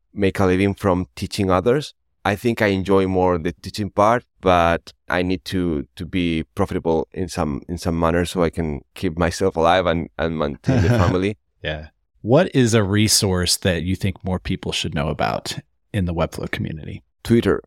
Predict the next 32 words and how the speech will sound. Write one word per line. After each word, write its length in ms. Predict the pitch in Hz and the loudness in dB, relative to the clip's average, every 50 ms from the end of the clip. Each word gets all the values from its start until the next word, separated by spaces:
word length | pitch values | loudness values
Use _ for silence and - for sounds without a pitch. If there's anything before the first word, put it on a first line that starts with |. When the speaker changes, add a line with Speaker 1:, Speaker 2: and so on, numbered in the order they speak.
| _ - | _ -2
Speaker 1:
like, 160 | 98 98 80 | -2 0 0
a 80 | 95 87 | 0 0
starting 340 | - 113 104 98 98 92 | 2 2 2 2 2 0
point. 460 | - - 87 85 85 80 78 - - - | 2 2 2 2 2 0 -2 -6 -4 -2
Like, 260 | 85 87 80 - 87 | -2 -2 -2 -4 -6
you, 140 | 87 98 98 | -2 0 0
you 420 | 95 90 95 98 98 98 95 87 - | 0 0 0 0 0 0 -2 -4 -4
Speaker 2:
Mm. 240 | 101 101 92 90 - | -4 -4 -4 -2 0
Speaker 1:
can 180 | 104 92 90 | 2 2 2
see 160 | - - 107 | 0 0 2
a 60 | 95 90 | 4 4
lot 100 | 85 95 | 4 2
of 80 | 92 | 2
people 300 | - 98 90 - 90 87 | 0 -2 -2 0 0 0
there. 460 | 78 80 90 85 82 82 80 76 73 - - | 2 4 4 4 6 4 2 0 -4 -8 -4
There's 220 | 98 107 107 107 | 2 2 2 4
where 140 | 104 117 110 | 4 2 4
the 100 | 101 98 | 4 4
Webflow 240 | 92 95 - 107 95 | 2 2 0 0 -2
community 380 | - 95 92 92 90 - 95 90 | 0 2 2 2 2 4 2 2
is, 220 | 85 - - - | 2 0 -2 0
like, 260 | 82 82 82 - _ | 2 2 2 0 _
broadly 280 | - 98 95 90 95 90 | 2 2 4 4 2 2
lives. 340 | 82 87 98 127 - - - - - | 4 4 4 4 2 -2 -12 -10 -8
Speaker 2:
Mm-hmm. 360 | 104 101 87 78 90 90 90 85 _ _ _ - | -6 -6 -6 -6 -6 -8 -8 -8 _ _ _ -4
How 140 | - 127 127 | 0 2 2
would 140 | 123 110 117 | 2 4 2
you 100 | 120 110 | 2 4
recommend 540 | 117 110 104 - 117 110 107 101 101 98 | 4 2 2 2 0 2 2 2 2 2
somebody 520 | - - 113 104 101 101 98 95 95 95 90 | 2 2 2 2 4 2 2 2 2 0 0
kind 240 | - - 98 92 90 | 0 0 0 0 0
of 280 | 85 85 87 - - | -2 -4 -6 -10 -12